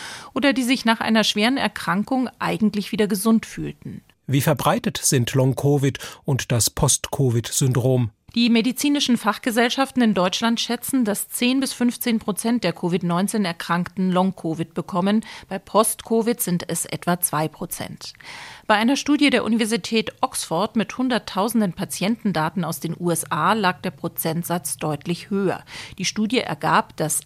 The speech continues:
Speaker 1: einer von drei Patienten ein Viertel bis ein halbes Jahr nach der covid-Diagnose mindestens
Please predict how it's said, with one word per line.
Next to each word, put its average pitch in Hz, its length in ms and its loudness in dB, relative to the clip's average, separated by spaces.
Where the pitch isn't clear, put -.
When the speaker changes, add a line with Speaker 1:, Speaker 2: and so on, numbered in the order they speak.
Speaker 1:
einer 226 320 2
von 147 240 -6
drei 202 260 -2
Patienten 196 800 -4
ein 151 180 -6
Viertel 208 340 -4
bis 170 140 -4
ein 156 220 -4
halbes 170 340 -2
Jahr 156 200 -2
nach 165 280 -2
der 196 140 -4
covid-Diagnose 180 1000 0
mindestens 185 680 2